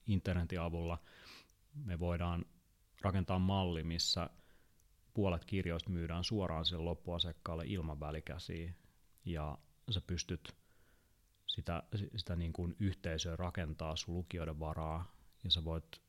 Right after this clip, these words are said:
viedä sen maailmalle. Ja ehkä näissä tapahtumakuvioissakin se homma on ollut, että me ollaan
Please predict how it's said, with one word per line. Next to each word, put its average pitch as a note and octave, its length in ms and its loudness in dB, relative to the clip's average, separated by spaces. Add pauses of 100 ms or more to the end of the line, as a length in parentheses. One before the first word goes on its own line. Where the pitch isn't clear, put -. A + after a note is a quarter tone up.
(140)
viedä F2 240 2
sen D#2+ 200 2
maailmalle. F#2 580 0 (720)
Ja F2+ 80 6
ehkä F#2+ 240 4
näissä G#2 200 6
tapahtumakuvioissakin F#2 1200 6
se F#2+ 100 2
homma F#2 340 4
on F2+ 60 2
ollut, D#2+ 120 -2
että F2 100 -4
me F2 60 0
ollaan E2+ 240 -2